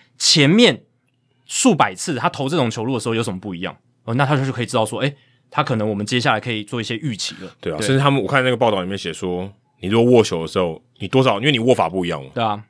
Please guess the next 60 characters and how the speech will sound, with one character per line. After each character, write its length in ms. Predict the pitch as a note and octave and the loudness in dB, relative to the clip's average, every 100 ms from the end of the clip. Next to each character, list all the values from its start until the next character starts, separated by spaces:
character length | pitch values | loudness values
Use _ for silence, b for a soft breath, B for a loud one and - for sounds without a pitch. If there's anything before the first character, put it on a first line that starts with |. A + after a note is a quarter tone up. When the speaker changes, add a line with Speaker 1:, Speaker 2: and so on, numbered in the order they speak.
| - | -8
Speaker 2:
你 80 | A2+ | -2
肌 160 | C#3+ | 2
肉 120 | D#3 B2 | 6 6
一 40 | |
定 120 | B2 | 4
不 140 | G#2+ G2 | 0 -2
一 60 | |
样 100 | F2 | -4
哦。 140 | C#2 C#2 - | -8 -16 -10
Speaker 1:
对。 200 | A2 F#2+ | -10 -6
Speaker 2:
你 60 | B2 | -6
肌 200 | A2+ - | -4 2
肉 180 | D3+ C#3+ A#2+ - | 6 6 4 -2
这 80 | |
个 120 | B2+ A#2 | -2 -2
细 200 | - C#3+ | 0 0
节 140 | G2 | 2
一 60 | G2+ | 0
定 120 | G#2+ | 0
不 160 | G2 | -2
一 40 | E2 | -4
样。 180 | D2+ C#2+ _ | -6 -10 _
Speaker 1:
对 100 | D3 | 0
啊。 120 | C#3+ C#3 | 0 0
Speaker 2:
我 120 | A#2+ | 2
那 80 | C#3+ | 4
个 60 | G3+ | 6
纹 220 | C#3 C#3+ | 6 6
理 80 | D3 | 6
我 80 | C3 | 6
有 80 | |
看 140 | C3 C#3 | 6 2
得 40 | |
到 140 | A#2+ A2+ | 2 2
的 60 | |
话， 220 | A#2+ G2 E2 _ _ - | 4 0 -2 _ _ -8
我 80 | |
就 80 | C3 | -2
知 100 | G#3+ | 2
道 60 | F#3 | 2
你 60 | |
投 120 | A2 A#2 | 4 2
什 80 | |
么 80 | A2+ | 2
球 240 | G2+ E2+ D2 | 2 -2 -2
嘞。 160 | D2+ - | -8 -6
Speaker 1:
对， 140 | F#3 D#3+ | 0 4
他 140 | A#3 | 4
就 100 | B3 | 2
是 120 | B3 | 0
Speaker 2:
因 40 | B3+ | 0
为 60 | |
你 0 | |
不， 0 | |
因 0 | |
为 0 | |
你 60 | B3 | 2
不 80 | A#3+ | 4
可 100 | F3+ | 4
能， 180 | C#3+ | 2